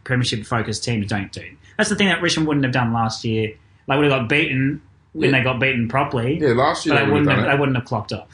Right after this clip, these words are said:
Speaker 2: Last year they wouldn't have done it, but you've seen this year a couple of games Richmond have,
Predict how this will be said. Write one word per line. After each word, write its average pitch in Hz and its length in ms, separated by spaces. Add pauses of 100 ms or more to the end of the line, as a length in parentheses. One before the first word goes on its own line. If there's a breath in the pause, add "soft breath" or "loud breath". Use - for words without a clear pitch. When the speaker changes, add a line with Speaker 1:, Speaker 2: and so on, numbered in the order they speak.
Speaker 2:
Last 139 320
year 107 80
they 95 60
wouldn't 95 200
have 98 200
done 107 100
it, 107 60
but 110 100
you've 117 120
seen 123 300
this 104 220
year 98 240
a - 40
couple - 220
of 101 60
games 92 300
Richmond 95 340
have, 90 140